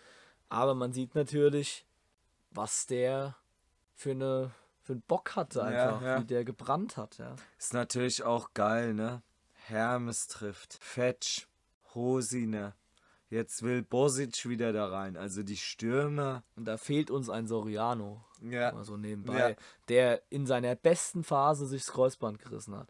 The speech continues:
Speaker 2: Ja.
Speaker 1: Der hat ja in der Phase, war der unser Mann da vorne.
Speaker 2: Ja.
Speaker 1: Der hat die Tore gemacht in der Zeit. Damals in Balingen, gegen Balingen, in Pirmasens, da hat der ja genetzt und, und genetzt und genetzt.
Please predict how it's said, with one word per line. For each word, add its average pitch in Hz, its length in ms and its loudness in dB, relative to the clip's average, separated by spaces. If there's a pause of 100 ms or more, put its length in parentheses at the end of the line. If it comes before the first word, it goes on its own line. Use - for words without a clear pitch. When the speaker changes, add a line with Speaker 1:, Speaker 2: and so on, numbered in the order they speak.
Speaker 2:
Ja. 120 200 -2 (300)
Speaker 1:
Der 113 120 0
hat 117 160 0
ja 131 120 8
in 127 200 4
der 127 160 4
Phase, 143 440 4
war 131 140 4
der 120 160 4
unser 139 300 2
Mann 143 260 -2
da 120 100 2
vorne. 98 280 -4
Speaker 2:
Ja. 381 180 0
Speaker 1:
Der 110 100 -2
hat 113 120 -6
die 117 100 -6
Tore 160 340 4
gemacht 101 360 -6
in 107 80 -8
der 101 160 -6
Zeit. 98 340 -8 (640)
Damals 104 520 -6
in 123 200 -6
Balingen, 107 600 2
gegen 117 320 0
Balingen, 101 760 -4
in 113 180 -6
Pirmasens, 110 680 -4
da 101 120 -4
hat 104 120 -10
der 123 60 -4
ja 120 160 -2
genetzt 110 500 -6
und, 131 160 -2
und 110 220 -4
genetzt 104 440 -6
und 123 120 -6
genetzt. 151 480 -6